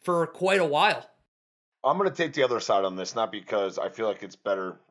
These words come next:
Speaker 2: with the podcast, but I, I truly believe this. Now, with Julio Jones over the next three seasons, it's gonna be a total payout of around thirty-seven million dollars. Now, that's over the next three seasons.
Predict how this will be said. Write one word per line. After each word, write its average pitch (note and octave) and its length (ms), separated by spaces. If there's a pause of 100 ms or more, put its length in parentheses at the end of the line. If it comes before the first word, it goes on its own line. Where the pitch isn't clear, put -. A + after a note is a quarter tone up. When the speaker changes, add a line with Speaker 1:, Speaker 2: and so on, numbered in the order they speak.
(540)
Speaker 2:
with G#2+ 260
the G#2+ 100
podcast, A#2+ 640
but G#2 160
I, G2 200 (220)
I A#2+ 120
truly E3 260
believe B2+ 320
this. G2+ 200
Now, C#3+ 160
with C3+ 140
Julio F#3+ 360
Jones D3 300
over B2 120
the B2 80
next A#2+ 280
three A#2+ 160
seasons, A2+ 460 (200)
it's - 100
gonna C#3 140
be B2+ 160
a G#2 60
total C#3+ 480
payout G#2+ 500
of F#2 140
around G2+ 260
thirty-seven G#2+ 580
million F#2 320
dollars. D#2 440 (280)
Now, F2+ 120
that's A#2 160
over B2 180
the A#2 80
next G#2+ 260
three G2+ 220
seasons. D#2 480